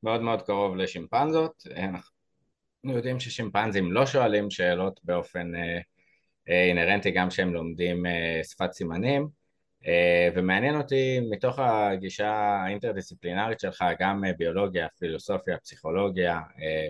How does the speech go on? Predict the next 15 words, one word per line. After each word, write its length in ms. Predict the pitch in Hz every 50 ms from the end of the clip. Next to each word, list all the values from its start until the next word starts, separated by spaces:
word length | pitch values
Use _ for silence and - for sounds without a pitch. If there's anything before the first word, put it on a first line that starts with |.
| -
ופיזיקה 420 | 90 - - 95 92 101 98 - - -
קוונטית, 440 | - 113 135 151 147 - 139 143 143 _ _ - - - - - - - _ _ _ -
אה, 220 | 87 92 95 95 90
איך 140 | 127 131 147
אתה 180 | 139 139 143 143
מבין 380 | 135 123 113 123 123 123 120
את, 180 | 117 - - 104
אה, 580 | 95 95 95 92 92 92 92 90 90 87 85 82 82 _ _ _ _ _ _ _ _ -
מושג 320 | 92 90 - 120 113 110 107
השאלה, 460 | 104 - - 90 87 87 87 82 80 78
או 200 | 78 78 78 85
מהי 260 | 92 95 98 98 95
בכלל, 520 | 87 90 - - - 85 82 82 82 82
אה, 120 | 80 80 78
שאלה? 380 | - - 78 76 76 73 71